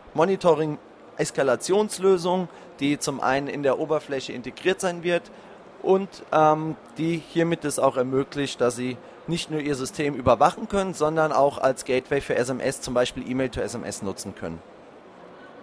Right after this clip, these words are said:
Ja, neb-, neben diesen Sachen natürlich dann die großen Business-Themen wie ein Business-Prozess-Monitoring, zum Beispiel hier in dem Falle mit Pentao,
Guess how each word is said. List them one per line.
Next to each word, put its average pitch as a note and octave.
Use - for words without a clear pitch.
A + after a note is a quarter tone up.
Ja, B2+
neb-, B2
neben E3
diesen F#3+
Sachen F#3
natürlich E3
dann D#3
die D3
großen D3
Business-Themen E3+
wie C#3+
ein B2+
Business-Prozess-Monitoring, D#3+
zum C#3
Beispiel C3
hier C#3+
in B2+
dem B2
Falle A2+
mit A2+
Pentao, D#3+